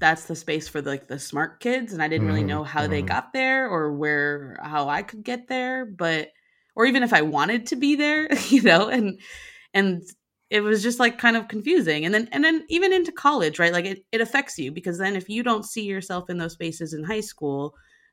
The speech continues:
Speaker 1: then what does college feel like? You know, what are you thinking about for college? Are you thinking that you can go, that you can be successful, that you belong in those spaces? And so taking an A P class, the way that I see it, it's like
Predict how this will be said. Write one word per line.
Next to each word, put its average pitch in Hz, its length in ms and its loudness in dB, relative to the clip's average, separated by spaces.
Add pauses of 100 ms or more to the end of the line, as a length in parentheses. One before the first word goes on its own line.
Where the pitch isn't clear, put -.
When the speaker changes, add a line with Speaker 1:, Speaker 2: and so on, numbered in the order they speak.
(120)
Speaker 1:
then 160 420 2 (120)
what 185 260 -4
does 196 140 -10
college 156 580 0
feel 135 360 -6
like? - 400 -14
You 170 120 -6
know, 156 120 -2
what 160 140 0
are 175 40 2
you 170 200 0
thinking 160 420 -6
about 127 380 -4
for 139 320 -6
college? 120 480 -8
Are 147 80 -4
you 147 100 -4
thinking 165 560 -4 (300)
that 160 100 -2
you 160 240 -4
can 151 520 -2 (280)
go, 180 420 -2
that 151 140 -2
you 160 200 -6
can 165 160 -4
be 160 120 -4
successful, - 600 -10
that 123 140 -10
you 175 240 -4
belong 170 460 -4
in 139 100 -4
those 123 200 -12
spaces? - 600 -18 (540)
And 185 100 -6
so 190 220 4
taking 285 460 0
an 220 60 2
A 208 140 0
P 214 160 -10
class, 165 560 -4 (460)
the 208 60 0
way 269 100 4
that 214 120 2
I 185 140 6
see 240 300 -2
it, 254 200 -2
it's - 160 -12
like 165 320 -2